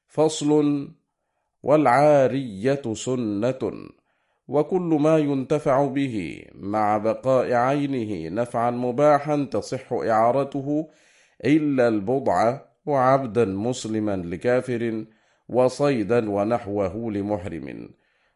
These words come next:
وأمة وأمرد لغير مأمون، وتضمن مطلقاً بمثل مثلي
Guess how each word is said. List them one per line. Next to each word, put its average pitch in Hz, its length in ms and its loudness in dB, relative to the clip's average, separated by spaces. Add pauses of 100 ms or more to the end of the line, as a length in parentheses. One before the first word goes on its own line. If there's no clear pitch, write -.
وأمة 123 720 2
وأمرد 120 680 0
لغير 117 560 0
مأمون، 123 800 -2 (480)
وتضمن 127 840 0
مطلقاً 120 920 -2 (120)
بمثل 123 600 -2
مثلي 147 920 -2